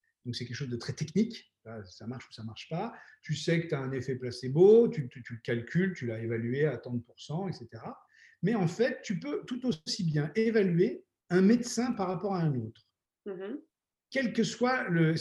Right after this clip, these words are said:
Speaker 1: même s'il donne le même traitement médical, parce
Speaker 2: Mhm.
Speaker 1: que tu as des échelles de qualité de relation, de qualité, euh, de ressenti, et, et sur, euh, dix personnes,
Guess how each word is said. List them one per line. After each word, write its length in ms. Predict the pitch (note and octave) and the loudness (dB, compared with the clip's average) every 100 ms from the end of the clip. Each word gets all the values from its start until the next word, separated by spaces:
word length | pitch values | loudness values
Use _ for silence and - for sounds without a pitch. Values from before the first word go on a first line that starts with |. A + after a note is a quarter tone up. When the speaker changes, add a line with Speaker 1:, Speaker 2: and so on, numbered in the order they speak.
| - | 0
Speaker 1:
même 160 | F#3+ A#3+ | 2 4
s'il 240 | - G3+ | 2 4
donne 180 | F#3+ A#3+ | 6 8
le 120 | F#3 | 8
même 580 | E3 E3 G3 C4 B3 F#3 | 10 10 8 6 4 4
traitement 400 | - F#3 - F3 | 2 -2 -2 0
médical, 580 | E3 C#3+ - C3 A#2 A#2 - | 0 -2 -6 -8 -6 -8 -6
parce 320 | F3+ G3 - | -6 -4 -6
Speaker 2:
Mhm. 60 | A#3 | -4
Speaker 1:
que 300 | E4+ - _ - _ | -6 -8 _ -20 _
tu 100 | - | -2
as 40 | D#3 | 2
des 240 | D3+ D3 | 4 4
échelles 640 | G3 - F3+ E3 C#4+ - - _ _ - | 2 2 4 4 2 -4 -12 _ _ -10
de 200 | C3+ C#3+ | -4 -4
qualité 840 | B2 B3 B3 A#3 - E3 - - _ _ _ _ _ _ | -2 2 4 4 4 2 2 -2 _ _ _ _ _ _
de 160 | C3+ A#2+ | -6 -4
relation, 680 | A#2+ A#2+ A#2 - C3+ D#3+ F#3+ | -2 0 -2 -4 -4 -2 0
de 80 | |
qualité, 800 | C#3+ - B3 A#3 G3+ - G3+ F#3+ - - _ _ C3+ | -2 0 2 4 2 2 0 0 -6 -20 _ _ -4
euh, 140 | B2+ | -2
de 100 | B2 | 0
ressenti, 840 | A#2+ F3 F3 C#3 - D#3 F#3 B3 - - - C#3+ | 2 2 2 -2 -2 0 0 -2 -10 -20 -16 -2
et, 540 | B2+ B2 B2+ F#3 F#3+ | 4 4 4 4 6
et 280 | E3+ - - - _ - | 4 -2 -12 -20 _ -14
sur, 680 | - - B3 B3+ D#3+ - - | -12 -2 4 4 4 0 -6
euh, 160 | C3+ C3 | -6 -4
dix 240 | C#3 A#3+ | -2 0
personnes, 600 | G#3 F3+ - D#3+ A#3+ D#4 | 0 0 0 0 0 -4